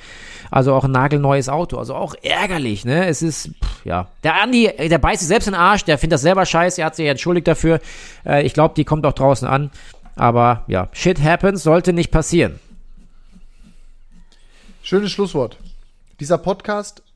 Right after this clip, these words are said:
Speaker 2: sollte passieren. Das war unser Plan, einen schönen Podcast zu machen. Ich fand ihn sehr unterhaltsam. Also ich hab, hab mich selber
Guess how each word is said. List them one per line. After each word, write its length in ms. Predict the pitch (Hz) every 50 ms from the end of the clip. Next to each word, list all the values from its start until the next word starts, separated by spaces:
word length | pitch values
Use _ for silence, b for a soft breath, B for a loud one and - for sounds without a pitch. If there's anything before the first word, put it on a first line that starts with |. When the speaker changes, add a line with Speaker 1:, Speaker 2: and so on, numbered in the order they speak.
| _
Speaker 2:
sollte 420 | - 120 113 135 147 165 175 - -
passieren. 540 | - 196 185 - - 208 208 220 240 269 277 _ _ b b b b b b b b b
Das 140 | - 131 127
war 120 | 147 165
unser 160 | 175 156 143
Plan, 440 | - 135 139 135 147 175 208 233 240 - -
einen 420 | - - 156 156 151 151 151 147 - -
schönen 320 | - - 175 190 202 190
Podcast 440 | - 165 151 - - 156 147 - -
zu 80 | - 139
machen. 260 | 147 160 160 185 185
Ich 140 | 190 156 -
fand 180 | - 190 180 185
ihn 140 | 180 156
sehr 180 | 147 156 185 202
unterhaltsam. 600 | 196 180 170 143 147 147 - - 196 208 220 214
Also 140 | - 143 147
ich 180 | 139 - - -
hab, 120 | 165 -
hab 200 | 151 160 165 -
mich 100 | 175 160
selber 380 | - 170 175 190 202 202 196